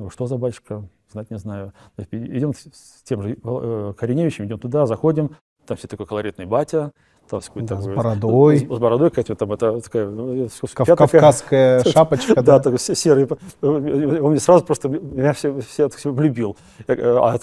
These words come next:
Speaker 1: э, кто-то мне говорит: "Это же отец Матфей". Вот такой отец Матфей, знать не знаю, да. <laughs> В общем, пообщались, да, как-то, и он там с-, и мне как-то действительно захотелось к нему попасть. Да, вот как-то про-, просто вот именно так, после такого общения, да.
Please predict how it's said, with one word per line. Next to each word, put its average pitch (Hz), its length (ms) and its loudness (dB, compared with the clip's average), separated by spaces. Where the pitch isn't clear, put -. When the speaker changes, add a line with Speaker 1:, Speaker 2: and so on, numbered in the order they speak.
Speaker 1:
э, 139 400 -2
кто-то 139 200 0
мне 127 140 2
говорит: 123 240 0
"Это - 160 -14
же - 120 -18
отец - 180 -18
Матфей". 120 460 -12
Вот 117 80 -12
такой 131 160 -10
отец - 160 -16
Матфей, 127 260 -10
знать 95 220 -14
не 127 60 -12
знаю, 107 280 -14
да. 101 120 -8
<laughs> - 140 -14
В 113 380 -10
общем, - 200 -14
пообщались, 185 500 2
да, 139 200 2
как-то, 127 260 -2
и 147 40 0
он 196 100 -2
там 131 100 -6
с-, 160 240 -8
и 120 340 -4
мне 160 140 4
как-то - 180 -6
действительно 127 240 -2
захотелось 123 320 2
к - 60 -10
нему 127 80 -4
попасть. 92 420 -6
Да, 101 180 -8
вот 98 80 -12
как-то - 240 -4
про-, 135 160 -10
просто 139 240 2
вот 113 100 -8
именно 139 160 -2
так, - 180 -12
после - 160 -20
такого 131 300 2
общения, 95 380 -8
да. 120 300 -2